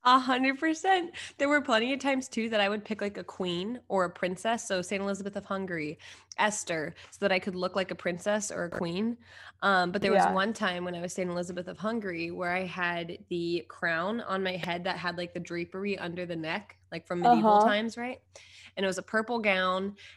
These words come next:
Speaker 1: And we, I think we were in Alaska, so I'm sure there was a giant winter coat on top of me because it was probably snowing.
Speaker 2: Yep.
Speaker 1: And I go to the door and they said, "Oh, are you the Pope?" And I was like, "What?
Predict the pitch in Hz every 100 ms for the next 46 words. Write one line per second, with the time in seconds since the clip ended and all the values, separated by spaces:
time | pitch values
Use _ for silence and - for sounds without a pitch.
0 | _ - 180 175 175 175 - 202 202 185
1 | 220 240 226 196 170 170 - 160 156 170
2 | 170 185 185 180 175 165 - 175 190 185
3 | 175 175 170 170 165 165 170 160 156 165
4 | 165 160 175 - - 175 170 - 190 160
5 | 160 160 - - - _ - 202 202 190
6 | 185 185 185 - _ _ _ _ _ _
7 | - 214 208 208 208 208 214 214 - 202
8 | 208 208 - 233 - 480 539 554 554 554
9 | 523 480 403 440 453 466 466 - - -
10 | 330 466 622 679 - - _ _ _ _
11 | - 226 233 233 233 - 165 185 208 349
12 | 403 - -